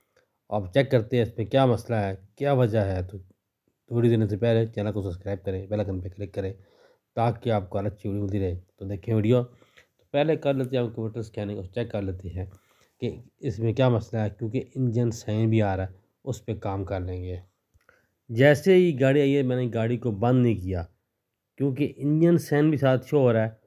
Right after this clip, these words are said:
तो मैंने पहले कंप्यूटर स्कैनिंग कर ली है। स्कैनिंग करके पता चल जाएगा कि कहाँ मसला है, उस पर हम काम कर लेंगे। पर कंप्यूटर स्कैनिंग करने से आसानी हो जाती है फॉल्ट ट्रेस करने में। और जैसे ही रीड फॉल्ट कोड किया है तो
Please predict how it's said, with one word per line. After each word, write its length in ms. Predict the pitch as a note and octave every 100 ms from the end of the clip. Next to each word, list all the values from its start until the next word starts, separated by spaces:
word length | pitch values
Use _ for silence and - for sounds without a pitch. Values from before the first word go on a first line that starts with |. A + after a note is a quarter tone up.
| _ _ -
तो 40 |
मैंने 300 | A2+ B2 C#3 C3
पहले 340 | C#3+ C#3 C3+
कंप्यूटर 380 | B2+ B2+ A#2+ A2+
स्कैनिंग 420 | A2+ - A#2+ A#2 G#2+
कर 140 | F#2+
ली 160 | F2+ E2+
है। 140 | E2+ - _ _ _ _ _
स्कैनिंग 420 | - B2 C3 D#3
करके 280 | D#3 D3 C#3
पता 140 | C#3 D3+
चल 140 | C#3+ C3
जाएगा 380 | B2+ A#2 A2+ A#2+ _
कि 100 | -
कहाँ 320 | F2+ G#2+ G#2+ B2
मसला 380 | A2+ - B2
है, 180 | G2+ G2 - _ _ _
उस 160 | - D3
पर 140 | - C#3+
हम 140 | B2+ A2
काम 260 | B2+ C3 B2
कर 180 | A#2 G2+
लेंगे। 360 | G2 F2+ F2+ - _ _ _
पर 80 | B2+
कंप्यूटर 380 | A#2+ B2+ C#3 D#3
स्कैनिंग 440 | D#3 - C#3+ D3 D3
करने 260 | C#3 C#3
से 80 | C3
आसानी 380 | A#2 - C#3 C#3+
हो 140 | B2+ A#2
जाती 300 | A#2 G#2 A2
है 120 | A2+ B2 - _
फॉल्ट 240 | C3 B2+ A#2+ -
ट्रेस 220 | B2+ B2+
करने 280 | - G2+ F#2+
में। 180 | F2+ F2+ - - - _ _
और 100 | A2+
जैसे 380 | G#2 B2+ C3 D#3+
ही 100 | D#3
रीड 180 | C3+ C#3
फॉल्ट 260 | B2+ C3+ C3
कोड 220 | B2+ C3
किया 340 | G#2 A#2+ B2+ A2+
है 200 | A2 A2+
तो 200 | A2+ B2